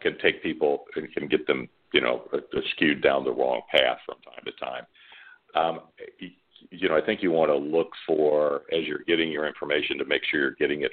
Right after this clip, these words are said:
from reliable sources and make sure you're getting it from reliable people. Now, it, but that, that,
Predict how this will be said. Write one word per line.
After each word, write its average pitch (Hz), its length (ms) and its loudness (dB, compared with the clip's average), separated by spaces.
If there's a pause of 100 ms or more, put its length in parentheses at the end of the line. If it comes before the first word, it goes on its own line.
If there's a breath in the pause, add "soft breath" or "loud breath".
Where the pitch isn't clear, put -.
from 73 260 2
reliable 73 600 4
sources 76 540 -2
and 73 120 -4
make 69 180 -2
sure 73 160 0
you're 71 180 -2
getting 69 160 -2
it - 140 -6
from 64 160 -4
reliable 60 540 0 (100)
people. 71 420 4 (600 loud breath)
Now, 82 280 4 (120)
it, - 340 -14
but 85 180 0 (180)
that, 101 140 4 (200)
that, 90 160 4